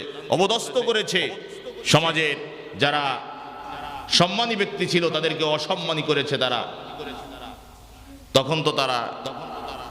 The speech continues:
চিন্তাও করে নাই যে ভবিষ্যতে কি হবে, এর পরিণতি কি হবে।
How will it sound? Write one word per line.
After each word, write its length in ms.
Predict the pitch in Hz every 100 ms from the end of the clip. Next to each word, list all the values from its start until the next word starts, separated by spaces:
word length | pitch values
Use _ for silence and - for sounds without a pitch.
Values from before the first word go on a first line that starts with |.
| - - -
চিন্তাও 400 | 170 214 247 254
করে 220 | 240 233 226
নাই 240 | 214 180 165 214 - - - - - -
যে 80 | 139
ভবিষ্যতে 460 | 139 196 - 180 175
কি 120 | 170
হবে, 240 | 156 165 160 139
এর 140 | 147 151
পরিণতি 440 | 139 160 160 156
কি 140 | 127 139
হবে। 260 | 139 135